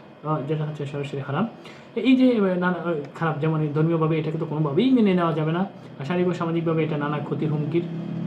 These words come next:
কারণ। কিন্তু এই কিশোর বয়সে এই যৌন সম্পর্কে কিন্তু জড়িয়ে পড়ছে, যার কারণে সে, তারা কিন্তু আস্তে আস্তে কিন্তু, আ, খারাপ মানুষের সম্পর্কে, খারাপ, আ, সংস্পর্শেও চলে যায়। যেটা একটা ছেলে বা একটা মেয়ের,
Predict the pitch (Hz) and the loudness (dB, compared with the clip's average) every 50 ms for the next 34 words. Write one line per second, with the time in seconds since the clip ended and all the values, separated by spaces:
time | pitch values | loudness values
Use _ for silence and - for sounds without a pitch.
0 | - - 160 156 160 202 247 262 - - - - - 233 226 240 240 - - - | -4 -2 0 2 2 2 2 2 -2 -4 -4 -2 0 0 2 2 0 0 0 2
1 | - 196 170 170 175 165 - 185 165 151 135 139 143 139 135 - - - - - | 2 2 2 2 0 0 0 0 0 2 2 0 0 0 0 0 -2 -2 0 0
2 | - - 151 147 143 135 131 139 147 156 151 151 165 160 - - 202 170 160 147 | -2 0 0 0 2 2 2 2 2 2 2 0 0 -2 0 0 0 0 0 -2
3 | 139 - 156 151 147 139 - 165 156 156 - - 139 143 143 160 160 165 208 220 | -2 -2 -4 -4 -4 -4 -6 -6 -6 -8 -8 -6 -6 -4 -2 -2 2 2 2 0
4 | - - - - - - - 160 160 151 185 175 - - 180 180 175 165 180 170 | 0 -4 -8 -12 -12 -6 -4 -4 -2 -2 -2 -4 -2 -2 -2 -2 0 2 2 2
5 | 170 - - - - - - - 143 143 143 135 - - 185 190 196 190 - - | 2 0 -4 -16 -18 -14 -6 -2 0 0 0 0 0 4 4 4 4 4 0 -4
6 | - 156 156 165 156 - 180 - - 160 151 156 156 143 - 156 147 143 139 - | -4 -2 -2 -2 -2 -4 -6 -4 -4 -4 -4 -4 -4 -4 -4 -2 -2 -2 -4 -2
7 | 160 156 156 156 - - 147 139 139 - 151 151 - - 185 180 - 185 175 175 | 0 0 0 -2 -4 -6 -8 -8 -6 -6 -6 -6 -4 -4 -6 -2 0 -2 0 0
8 | 170 147 135 117 107 104 104 - - - - - - - - - - - - - | 0 0 0 0 -2 -6 -10 -14 -18 -20 -20 -20 -20 -20 -20 -20 -20 -20 -18 -14
9 | - 147 165 160 185 175 165 - - 165 151 - 165 180 175 165 147 - - 139 | -4 -2 0 0 0 0 0 -2 -4 -4 -2 -2 -2 -2 -2 -2 -2 -4 -4 -4
10 | 139 139 151 185 | -2 -2 -2 -2